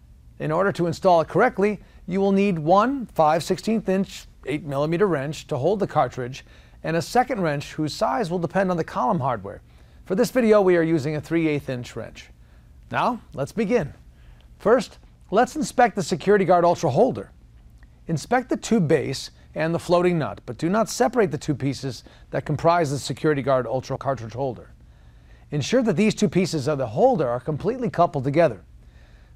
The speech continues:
The tube nib should extend beyond the furrow a full four millimeters. Next, let's assemble your Security Guard Ultra cartridge to the holder.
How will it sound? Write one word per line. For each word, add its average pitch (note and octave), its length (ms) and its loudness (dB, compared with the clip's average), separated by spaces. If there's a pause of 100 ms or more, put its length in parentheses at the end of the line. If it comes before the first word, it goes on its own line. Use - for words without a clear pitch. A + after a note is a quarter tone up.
The D#3 100 0
tube B3+ 340 2
nib B2 400 -4 (200)
should - 240 -6
extend F3 360 -2
beyond E3+ 400 2
the F3+ 60 -2
furrow C#3 640 0
a B2+ 40 -14
full C4+ 480 -2
four F#3 360 2
millimeters. C#3 580 -6 (720)
Next, F#3+ 400 -2 (200)
let's G#3+ 200 -2
assemble G3+ 420 2
your F3+ 100 2
Security G3+ 380 0
Guard E3+ 200 4
Ultra E3 240 0
cartridge D#3+ 460 -2
to - 120 -10
the C#3+ 100 -2
holder. A#2+ 380 -4